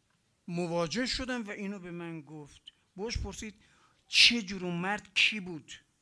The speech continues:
ببینید میگه: «اون مرد کی بود؟» تا گفت، گفت: «درست میگی، درست میگی. اگر صاحب خانه آزاد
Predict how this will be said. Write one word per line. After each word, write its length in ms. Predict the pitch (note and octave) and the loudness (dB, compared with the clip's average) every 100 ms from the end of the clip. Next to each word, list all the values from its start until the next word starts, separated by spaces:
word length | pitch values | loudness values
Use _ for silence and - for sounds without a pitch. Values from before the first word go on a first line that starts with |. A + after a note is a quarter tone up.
| - | -10
ببینید 400 | F3 G#3 A3 A3 - - | -4 -2 -4 -6 -14 -8
میگه: 140 | F#3 | 0
«اون 100 | G#3 | 2
مرد 360 | F#3+ G#3 A3+ - | 2 2 0 -4
کی 140 | G3+ | -10
بود؟» 280 | E3+ D#3+ - _ _ _ _ _ _ _ _ _ _ _ _ _ _ - | -10 -16 -18 _ _ _ _ _ _ _ _ _ _ _ _ _ _ 12
تا 240 | A3+ B3+ | 12 12
گفت، 280 | A3 C4 A#3+ | 6 0 0
گفت: 160 | A3+ | -8
«درست 380 | E3+ D#3+ F#3 - | -10 -12 -12 -12
میگی، 360 | G#3+ D#3+ C#3+ A#2+ - _ - | -12 -12 -14 -18 -20 _ -16
درست 340 | E3 E3+ - | -12 -10 -8
میگی. 340 | D3+ C3+ C#3+ C3+ _ _ _ _ _ _ _ _ _ | -10 -12 -18 -20 _ _ _ _ _ _ _ _ _
اگر 260 | E3+ D#3+ D#3+ | -6 -2 -2
صاحب 500 | - E3+ D#3+ D#3 D3+ | -2 -2 -4 -4 -8
خانه 340 | - D#3+ D#3+ | -8 -6 -8
آزاد 640 | D#3 D#3 D#3+ D3 D#3+ D#3+ | -8 -10 -10 -10 -10 -10